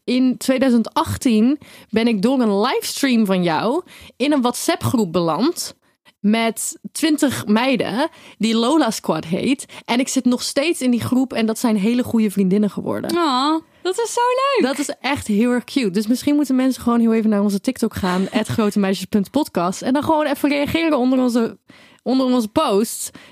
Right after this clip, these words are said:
Speaker 1: met: "Hey, ik zoek vrienden."
Speaker 2: Nou, dan weet je in ieder geval dat je één interesse, eh, gemeen hebt met elkaar.
Speaker 1: TikTok?
Speaker 2: Dat zijn wij. Nee, wij.
Speaker 1: Oh.
Speaker 2: <laughs> Kleine meisjes
Speaker 1: En
Speaker 2: worden
Speaker 1: klein,
Speaker 2: groot.
Speaker 1: ja, dat is waar.
Speaker 2: Toch? Ja, ik vind
Speaker 1: En
Speaker 2: het een hele
Speaker 1: TikTok.
Speaker 2: leuke.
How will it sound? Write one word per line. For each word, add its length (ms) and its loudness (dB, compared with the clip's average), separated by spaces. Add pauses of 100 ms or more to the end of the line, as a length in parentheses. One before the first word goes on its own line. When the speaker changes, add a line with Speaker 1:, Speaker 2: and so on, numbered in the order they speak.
Speaker 1:
met: 260 -4
"Hey, 280 0
ik 180 0
zoek 220 -2
vrienden." 600 0
Speaker 2:
Nou, 140 0
dan 80 2
weet 160 0
je 60 -10
in 40 2
ieder 160 2
geval 160 -2
dat 140 0
je 60 -12
één 180 0
interesse, 640 -2 (360)
eh, 340 -4
gemeen 360 0
hebt 120 0
met 100 0
elkaar. 360 -2
Speaker 1:
TikTok? 260 -2
Speaker 2:
Dat 0 -
zijn 140 2 (160)
wij. 160 -2
Nee, 180 0
wij. 260 0
Speaker 1:
Oh. 60 0 (360)
Speaker 2:
<laughs> 360 -4
Kleine 200 -4
meisjes 180 -2
Speaker 1:
En 40 0
Speaker 2:
worden 180 0
Speaker 1:
klein, 80 0
Speaker 2:
groot. 260 0
Speaker 1:
ja, 100 -4
dat 120 -6
is 80 -4
waar. 540 -2
Speaker 2:
Toch? 220 -2
Ja, 160 0
ik 100 -6
vind 20 -10
Speaker 1:
En 160 0
Speaker 2:
het 40 0
een 100 0
hele 140 0
Speaker 1:
TikTok. 240 0
Speaker 2:
leuke. 140 -8